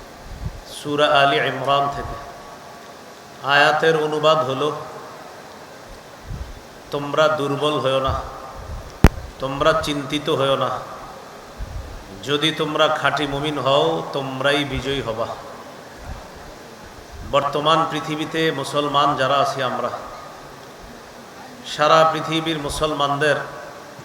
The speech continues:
একটি কথা, সেটা হলো মুসলমানদের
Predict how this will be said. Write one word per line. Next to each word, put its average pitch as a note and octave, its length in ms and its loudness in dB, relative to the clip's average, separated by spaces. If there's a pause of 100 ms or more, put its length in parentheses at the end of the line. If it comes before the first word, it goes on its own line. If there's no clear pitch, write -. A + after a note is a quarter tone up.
(920)
একটি C#3 360 -4
কথা, C3+ 400 4
সেটা C#3 300 2
হলো C#3 300 0 (1400)
মুসলমানদের D#3 840 2